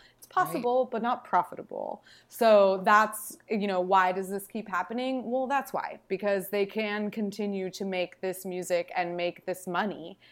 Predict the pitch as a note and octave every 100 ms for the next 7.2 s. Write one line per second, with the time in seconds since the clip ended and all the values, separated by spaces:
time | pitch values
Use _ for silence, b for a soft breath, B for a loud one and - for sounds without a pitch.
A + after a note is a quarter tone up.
0 | b - G3 F#3 F3+ - F#3 F3+ F3 F3+
1 | F#3 F3 E3+ G3+ F3+ - A3 G3+ F#3 F#3
2 | G3+ F3+ F3+ F3+ - _ G#3 F#3+ G3 G3
3 | F#3+ F3+ E3+ F3 F3+ F#3 E3+ - - F#3
4 | - G3+ F3+ D#3+ E3 b _ G3 F#3+ -
5 | F3 E3 - _ _ _ _ F3 G#3 F3+
6 | F3 F3+ F3 E3+ F3 F3 - - A3 F3+
7 | F3 E3+